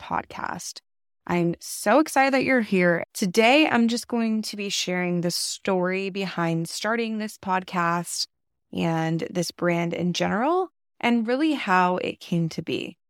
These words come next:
So first, I wanted to give you a brief synopsis of my business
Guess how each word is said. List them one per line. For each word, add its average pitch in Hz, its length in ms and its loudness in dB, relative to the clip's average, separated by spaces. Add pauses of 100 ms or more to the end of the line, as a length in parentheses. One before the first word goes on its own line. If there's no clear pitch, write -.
(500)
So 285 160 2
first, 349 320 2
I 403 100 4
wanted 254 320 2
to 240 100 -2
give 214 160 -4
you 202 140 -2
a 185 60 -2
brief 180 340 -2
synopsis 175 720 -2
of - 180 -4
my 160 200 -2 (100)
business 233 480 -2